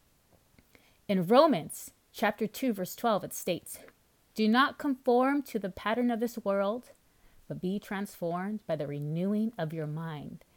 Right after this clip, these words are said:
Then you will be able to test and approve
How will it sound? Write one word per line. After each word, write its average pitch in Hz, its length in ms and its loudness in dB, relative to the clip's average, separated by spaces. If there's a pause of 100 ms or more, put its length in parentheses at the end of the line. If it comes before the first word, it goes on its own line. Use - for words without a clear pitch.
(420)
Then 254 280 8
you 302 100 4
will 269 140 8
be 226 180 0
able 233 260 4
to 185 240 -6 (120)
test - 720 0 (200)
and 185 200 0
approve 180 600 0